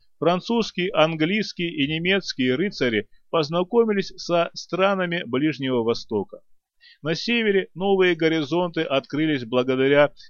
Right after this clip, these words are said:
расширению немецкой ганзы и распространению немецкого рыцарского ордена. Здесь возникла система транспортных и торговых коммуникаций, получившая название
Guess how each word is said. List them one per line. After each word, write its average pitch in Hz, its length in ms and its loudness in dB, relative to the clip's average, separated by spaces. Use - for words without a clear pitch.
расширению 170 760 2
немецкой 156 580 -2
ганзы 135 520 2
и 139 80 -4
распространению 190 1000 0
немецкого 185 760 0
рыцарского 135 580 -2
ордена. 104 560 -2
Здесь 196 300 0
возникла 175 640 0
система 180 560 0
транспортных 156 880 -2
и 190 120 -4
торговых 170 580 6
коммуникаций, 131 880 0
получившая 175 680 2
название 165 600 0